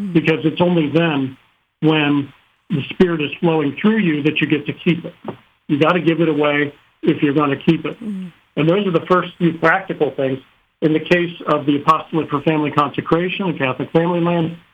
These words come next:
Speaker 2: we believe it's important for the family, um, to take a pilgrimage,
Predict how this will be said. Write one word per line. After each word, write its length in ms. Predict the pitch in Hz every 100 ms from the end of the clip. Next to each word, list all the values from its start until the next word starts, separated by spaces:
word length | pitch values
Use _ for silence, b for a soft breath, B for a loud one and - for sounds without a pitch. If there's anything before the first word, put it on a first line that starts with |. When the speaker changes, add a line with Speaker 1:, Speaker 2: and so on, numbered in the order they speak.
| _ _
Speaker 2:
we 180 | 147 165
believe 300 | 165 170 160
it's 160 | 151
important 640 | 160 139 - 185 165 135 127 _ _ _
for 80 | 160
the 80 | 147
family, 600 | - 170 180 160 139 131 - _ _ _ _ -
um, 300 | 143 143 - -
to 240 | 165 143 - _ _ _ -
take 140 | 170
a 40 | 156
pilgrimage, 760 | - 180 165 143 127 117 -